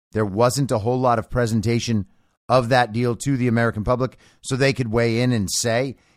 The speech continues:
"Yes, this is the deal we actually want." But on the flip side of that, we do know that there are top people involved in negotiating that deal, ones who are absolutely on our side. And I think by the end of this episode, you'll probably agree that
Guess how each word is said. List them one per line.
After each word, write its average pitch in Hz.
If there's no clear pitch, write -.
"Yes, 123
this 120
is 113
the 113
deal 117
we 120
actually 110
want." 104
But 151
on 151
the 147
flip 160
side 143
of 127
that, 151
we 147
do 202
know 214
that 143
there 147
are 139
top 160
people 135
involved 113
in 110
negotiating 120
that 107
deal, 117
ones 139
who 139
are 117
absolutely 135
on 110
our 104
side. 117
And 107
I 107
think 127
by 110
the 104
end 113
of 95
this 101
episode, 104
you'll 101
probably 107
agree 104
that 95